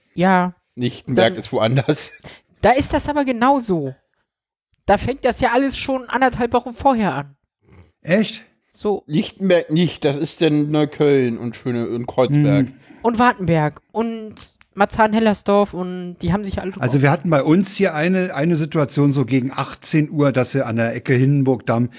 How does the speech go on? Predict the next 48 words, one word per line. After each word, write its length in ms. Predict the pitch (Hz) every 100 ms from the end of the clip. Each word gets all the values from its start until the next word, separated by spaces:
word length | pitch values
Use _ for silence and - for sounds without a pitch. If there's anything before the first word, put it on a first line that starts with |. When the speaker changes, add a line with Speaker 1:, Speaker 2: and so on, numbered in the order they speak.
| - - -
Speaker 3:
offenbar 420 | 123 - 117 107
eine 140 | 120
Familie 500 | 117 117 107 110 117
mit 140 | 113 107
den 160 | 107
Kiddies 320 | - 110 113
schon 160 | - 107
ein 80 | 98
paar 180 | 104 87
Sachen 280 | 92 110
abgebrannt 580 | 95 90 - 110 101 101
hatte. 200 | 107 110 - - -
Aber 120 | 104
das 220 | 101 117
waren 140 | 110 110
vielleicht 340 | 101 98 -
zehn 240 | - 123 117
Speaker 1:
Ah. 40 |
Speaker 3:
Minuten, 320 | 107 107 151
da 100 | 117
war 140 | 101 104
die 100 | 110
Sache 240 | 98 90
vorbei. 640 | 98 104 78 82 90 95 76
Speaker 2:
Obwohl 340 | 127 113 143
um 120 | 147 131
achtzehn 340 | 123 80 143
Uhr 140 | 147 139
ist 120 | -
egal. 640 | 127 110 113 117 98 104 _ _ _ _ _
Speaker 3:
Da 140 | - 120
darfst 280 | 131 147 165
du 40 |
schon, 140 | 143
Speaker 1:
Ja. 80 | 254
Speaker 3:
ne? 160 | 226 135 131 _
Speaker 1:
Ja, 100 | 190
ja. 180 | 196 185
Speaker 3:
Naja. 280 | 98 87 82
Speaker 2:
Erlaubt 460 | 82 131 113 127 165
ist 140 | 160
ab 180 | 156 - - 139
sechzehn 840 | 135 120 131 - - - 143 135
Uhr 220 | 156 165
meiner 300 | 139 117 123
Meinung 380 | 120 120 120 120
nach 220 | 127 120
immer. 320 | 120 131 131